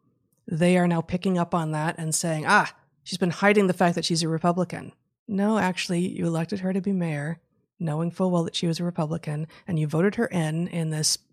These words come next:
you know, pretty <laughs> liberal county in, you know, the liberal state of California, um, knowing what her politics were, but also knowing that she cares deeply about people,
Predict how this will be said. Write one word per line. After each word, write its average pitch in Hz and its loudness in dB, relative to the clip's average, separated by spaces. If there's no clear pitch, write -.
you 170 -8
know, 160 -8
pretty 185 -10
<laughs> 180 -14
liberal 190 0
county 170 -2
in, 156 -2
you 190 -6
know, 156 -4
the 156 -4
liberal 165 0
state 175 0
of 160 -4
California, 175 0
um, 170 0
knowing 208 2
what 202 0
her 226 -2
politics 233 -2
were, 170 0
but 190 -4
also 196 0
knowing 170 2
that 175 -6
she - -6
cares 175 -2
deeply 190 -2
about 147 -4
people, 311 -6